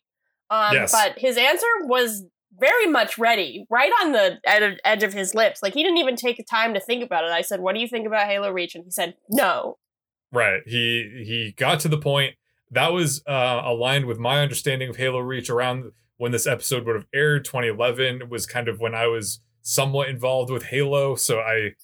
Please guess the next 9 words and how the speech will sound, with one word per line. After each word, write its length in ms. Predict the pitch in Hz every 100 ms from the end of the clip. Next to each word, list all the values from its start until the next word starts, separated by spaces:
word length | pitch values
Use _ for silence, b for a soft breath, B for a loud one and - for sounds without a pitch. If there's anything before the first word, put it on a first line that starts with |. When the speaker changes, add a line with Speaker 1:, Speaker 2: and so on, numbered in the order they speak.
| _ _
Speaker 2:
was 180 | 120 -
familiar 600 | - 117 123 127 127 123
with 200 | 117 107
Halo 300 | 113 113 113
two 400 | - - 160 147
and 100 | 123
Halo 320 | 117 120 107
three. 560 | - 131 147 143 139 127 _ _ _ _ 120
Um, 460 | 113 104 98 95